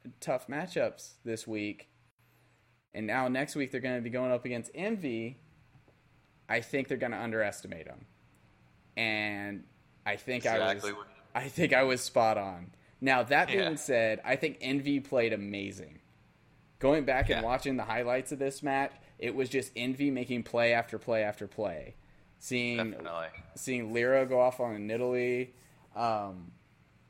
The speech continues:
Speaker 1: like, yeah, it's, they, they are working really well together, and I think a big part of that is the fact that they brought in Pyrion in the mid lane and they got rid of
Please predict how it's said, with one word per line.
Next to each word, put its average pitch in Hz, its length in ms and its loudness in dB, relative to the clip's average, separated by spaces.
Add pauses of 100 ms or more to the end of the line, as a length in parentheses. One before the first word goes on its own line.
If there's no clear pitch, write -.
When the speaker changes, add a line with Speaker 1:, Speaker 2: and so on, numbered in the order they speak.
(220)
Speaker 1:
like, 107 280 -2 (1900)
yeah, 117 140 -2 (140)
it's, - 340 -8 (880)
they, 135 480 2 (240)
they 131 340 2
are 123 300 0 (140)
working 120 340 -6
really 113 220 -2
well 107 180 2
together, 107 400 0
and 98 100 -2
I 95 80 -4
think 107 200 -6
a - 20 -6
big 101 220 -8
part 98 180 -4
of 95 80 -8
that 98 180 -2
is - 100 -14
the - 100 -14
fact 95 280 -8
that 92 120 -12
they 101 80 -6
brought 101 320 -2
in 98 120 -6
Pyrion 110 460 -4
in 107 80 -4
the 101 80 -6
mid 110 200 -2
lane 117 340 -2
and 98 120 -6
they 98 60 -6
got 98 260 -4
rid 101 460 -4
of 90 580 -6